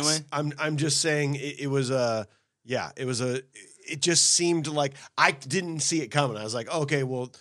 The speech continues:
Speaker 2: there's the sister, Lisa. Now they're gonna go back to whatever, Patrice."
Speaker 1: Yeah.
Speaker 2: And then I'm like, "Oh, no, it's this one. Okay,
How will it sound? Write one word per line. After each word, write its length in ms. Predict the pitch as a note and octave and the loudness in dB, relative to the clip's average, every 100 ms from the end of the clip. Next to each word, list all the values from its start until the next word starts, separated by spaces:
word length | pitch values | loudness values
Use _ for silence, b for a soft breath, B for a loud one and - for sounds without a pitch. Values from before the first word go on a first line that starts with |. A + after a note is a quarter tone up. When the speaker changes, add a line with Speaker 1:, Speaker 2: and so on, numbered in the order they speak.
| B _ | B _
Speaker 2:
there's 240 | D#3 D#3 C#3 | -4 -2 -2
the 100 | B2+ | -2
sister, 380 | - C#3 - B2+ | 0 0 -4 -6
Lisa. 260 | C3 B2+ A#2+ | -4 -4 -4
Now 140 | A#2+ | -4
they're 120 | A#2+ A#2 | -4 -4
gonna 140 | A2+ | -4
go 100 | A2 | -4
back 300 | G#2+ G#2 - | -4 -8 -8
to 200 | - G2 | -8 -8
whatever, 380 | F#2+ G2 F2+ C#2 | -6 -6 -6 -8
Patrice." 580 | - A#2 A2 - - - C#3 | -10 -8 -8 -6 -8 -8 -10
Speaker 1:
Yeah. 200 | A#2+ - _ | -12 -12 _
Speaker 2:
And 140 | - A#2 | -10 -6
then 100 | A2+ | -4
I'm 60 | G#2+ | -6
like, 140 | F#2+ | -6
"Oh, 200 | - G#3 | -4 -2
no, 220 | C#3+ F#3+ G#2 | -2 -2 -4
it's 180 | G#2 | -6
this 200 | - - | -6 -8
one. 140 | - - | -8 -10
Okay, 340 | B2 C#3 G#2+ | -10 -6 -6